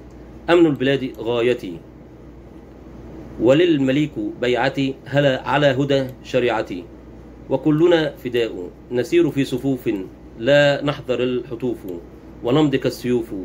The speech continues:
ونبذل الدماء، سنحفظ البلاد ونصلح الفساد ونخدم العباد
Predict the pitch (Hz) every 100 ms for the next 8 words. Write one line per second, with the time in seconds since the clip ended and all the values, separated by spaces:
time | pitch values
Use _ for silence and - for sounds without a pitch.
0 | - 113 131 113 113 110 110 107 104 90
1 | 90 - - - 131 151 - 123 117 113
2 | 117 107 95 92 - - 113 143 143 127
3 | 120 117 127 120 110 107 - 117 131 120
4 | 117 104 101 101 90